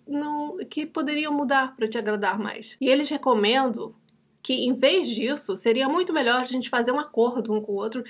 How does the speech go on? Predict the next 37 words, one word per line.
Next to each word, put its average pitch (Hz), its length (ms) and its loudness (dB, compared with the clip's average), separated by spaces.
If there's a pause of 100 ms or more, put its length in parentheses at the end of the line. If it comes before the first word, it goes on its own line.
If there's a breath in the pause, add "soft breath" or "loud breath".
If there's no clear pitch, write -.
(200 loud breath)
de 226 140 0
apresentar 285 840 2
um 269 100 -4
pro 262 160 -2
outro 226 340 0 (220 loud breath)
a 285 80 2
melhor 240 500 2
versão. 214 540 -4 (280 loud breath)
Mas 311 200 0
claro 247 440 2
que 277 180 -4
muita 240 340 0
gente 220 280 -2
prefere 214 520 -2
uma 233 120 0
coisa 220 200 0
mais 202 400 -6 (220 loud breath)
real, 220 600 2
de 185 420 -8 (120)
ter 214 220 4
mais 202 420 -2
essa, 208 420 -4
essa 208 260 -4
abertura 214 760 2 (200 loud breath)
pra 240 120 0
saber 226 480 2
mesmo 208 320 2
mais. 202 360 -4
Então 254 200 0
a 285 60 4
moral 277 420 2
da 311 100 0
história 202 360 -2
aqui 254 360 -4 (220 loud breath)
é 240 240 2 (120)
foca 302 720 0 (160 loud breath)
nas, 262 320 -2